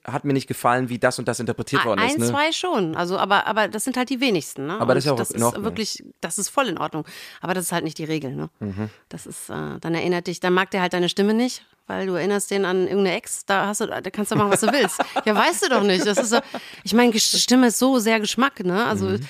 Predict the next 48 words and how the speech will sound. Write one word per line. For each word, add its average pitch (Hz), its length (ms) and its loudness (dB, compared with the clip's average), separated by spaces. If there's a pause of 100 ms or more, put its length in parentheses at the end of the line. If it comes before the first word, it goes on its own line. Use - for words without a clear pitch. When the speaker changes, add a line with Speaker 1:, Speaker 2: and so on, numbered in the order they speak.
(320)
Speaker 2:
das - 180 -8
kennst 220 240 -2
du 220 40 -2
doch 208 80 -4
bestimmt - 280 -4
auch, 269 160 0
dass - 160 -8
du 175 220 -2
irgendwie 180 480 -4 (420)
Stimmen 208 600 0
einfach 190 260 -2
magst 190 420 0
und - 60 -4
andere 233 200 2
magst 220 200 -2
du 220 60 2
einfach 220 140 -2
nicht 247 180 -2
so 202 100 -6
gerne. 165 260 -2
Und 165 80 -4
dann 170 100 -6
kann 208 180 -4
der 196 200 -2 (680)
fantastisch - 640 -4
interpretieren 185 640 -4
und 190 100 -2
denkst 190 200 -2
dir, 143 80 -4
"Boah, - 80 -10
ich - 100 -18
kann 220 120 -6
die 208 40 -8
Stimme 226 240 -2
nicht 160 180 -6
hören." 165 180 -4 (140)
Speaker 1:
Ja, 135 140 -2
das 160 120 -8
stimmt, 98 220 -6
da 113 60 -6
hast 117 100 -8
du 113 60 -6
recht. 98 160 -6
Speaker 2:
Tja, 165 240 -10
da 175 120 -14
hast 165 140 -14
du 185 60 -8
halt 185 100 -10